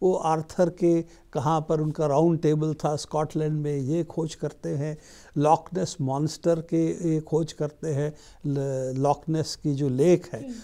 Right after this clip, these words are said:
Speaker 1: उसके अंदर कोई अजीब चित्र उनको मिला, इमेज उनको मिला, उसके आधार पे कुछ कहते हैं। आखिर हर वक्त पे आके कहते हैं इसका नेचुरल एक्सप्लेनेशन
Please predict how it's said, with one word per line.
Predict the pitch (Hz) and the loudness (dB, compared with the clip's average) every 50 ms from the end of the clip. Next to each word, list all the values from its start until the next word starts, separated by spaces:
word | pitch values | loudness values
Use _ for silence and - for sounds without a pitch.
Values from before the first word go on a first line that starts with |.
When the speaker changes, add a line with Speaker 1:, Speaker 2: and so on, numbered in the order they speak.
| - - - | -14 -2 0
Speaker 1:
उसके | 175 156 - - 180 | 0 0 0 0 0
अंदर | 165 156 160 156 160 156 | 2 2 4 2 2 0
कोई | 151 - 160 160 | 2 0 0 2
अजीब | 139 135 135 156 165 156 | 2 2 2 2 2 2
चित्र | - - - - - 170 175 - - 170 | 0 -6 -10 -2 -2 -2 -2 0 -2 0
उनको | 156 156 151 - 160 143 | 0 0 -2 -2 -2 -2
मिला, | 143 147 143 139 135 | -2 0 0 0 0
इमेज | 131 127 139 170 180 160 156 | 0 2 4 4 6 6 4
उनको | 156 151 147 - 151 | 2 2 0 -2 -2
मिला, | 151 147 147 147 147 147 - - - - - - | -2 -2 -2 -2 -4 -6 -8 -14 -20 -18 -6 -6
उसके | 147 - - - 180 | -6 -6 -2 -2 0
आधार | 165 160 156 131 139 151 156 | 0 0 0 0 0 -2 -4
पे | 151 - 156 | -4 -8 -8
कुछ | - 165 156 - | -6 -6 -8 -6
कहते | - 151 135 139 143 - 160 151 | -4 -2 -2 -2 -2 -2 -4 -2
हैं। | 127 202 254 - - - - - - - - - | -2 -2 -4 -4 -10 -20 -20 -20 -20 -16 -6 4
आखिर | 156 185 185 - 262 254 190 - | 4 4 6 8 8 6 6 6
हर | - - - 254 320 | 2 4 6 6 6
वक्त | 294 226 220 202 - - - | 8 6 4 2 0 -6 -2
पे | - 202 | 0 2
आके | 190 170 151 - - 165 | 4 4 2 2 0 -4
कहते | 156 - 151 127 135 - - 147 | -2 0 -2 -2 -2 -2 -2 -2
हैं | 127 120 196 262 254 - - - - - | 0 0 0 -2 -2 -8 -18 -18 -6 -4
इसका | 165 147 - - - 262 | -4 -4 -4 -2 -2 0
नेचुरल | 226 175 143 131 127 - - - 170 202 220 170 | 0 0 -2 -2 -4 -6 -4 -4 -2 -2 -2 -4
एक्सप्लेनेशन | 127 - - - - 135 117 113 107 - - 247 | -6 -8 -8 -10 -8 -8 -8 -10 -12 -12 -12 -12